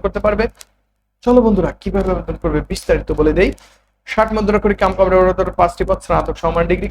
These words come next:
কম্পিউটার অপারেটর দুইটি পদ, বিজ্ঞান বিভাগে স্নাতক পাস থাকতে হবে, অবশ্যই কম্পিউটার টাইপিং এ দক্ষতা হতে হবে। এবং অফিস সহকারী কাম কম্পিউটার মুদ্রা করিকে দেখো বন্ধুরা, বারোটি পদ রয়েছে উচ্চ মাধ্যমিক সার্টিফিকেট পরীক্ষা উত্তীর্ণ।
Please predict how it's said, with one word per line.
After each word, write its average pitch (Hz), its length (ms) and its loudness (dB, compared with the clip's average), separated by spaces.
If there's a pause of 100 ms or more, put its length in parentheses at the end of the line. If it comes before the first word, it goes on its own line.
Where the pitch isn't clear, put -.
কম্পিউটার 185 300 2
অপারেটর 143 400 -2
দুইটি 143 240 -4
পদ, 208 120 4 (500)
বিজ্ঞান 214 340 2
বিভাগে 151 280 2
স্নাতক 143 360 -4
পাস 180 180 -2
থাকতে 190 160 -8
হবে, 208 140 0
অবশ্যই 220 300 -4
কম্পিউটার 196 380 -2
টাইপিং 185 300 2
এ - 100 -6
দক্ষতা 214 340 -2
হতে 160 180 -6
হবে। 117 140 -8 (640)
এবং 226 140 6 (200)
অফিস 247 240 0
সহকারী 220 300 2
কাম 180 180 2
কম্পিউটার 170 360 2
মুদ্রা 156 280 0
করিকে 175 240 0 (120)
দেখো 180 220 2
বন্ধুরা, 185 240 2 (100)
বারোটি 202 400 0
পদ 151 180 0
রয়েছে 151 220 -4
উচ্চ - 200 -8
মাধ্যমিক 147 280 -6
সার্টিফিকেট 135 360 -6
পরীক্ষা - 240 -14
উত্তীর্ণ। - 340 -14